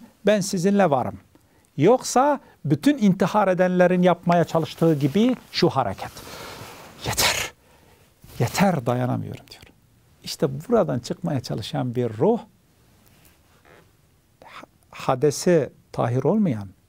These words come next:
necese tahir olmayan bedende durmak istemiyor. Şimdi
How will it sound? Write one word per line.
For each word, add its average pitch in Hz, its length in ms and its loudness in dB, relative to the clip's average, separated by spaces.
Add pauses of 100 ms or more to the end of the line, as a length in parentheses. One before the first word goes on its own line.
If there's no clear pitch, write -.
(140)
necese 131 400 -4
tahir 120 320 -6
olmayan 127 440 -6
bedende 113 420 -8
durmak 123 320 -10
istemiyor. - 400 -12 (640)
Şimdi 247 380 2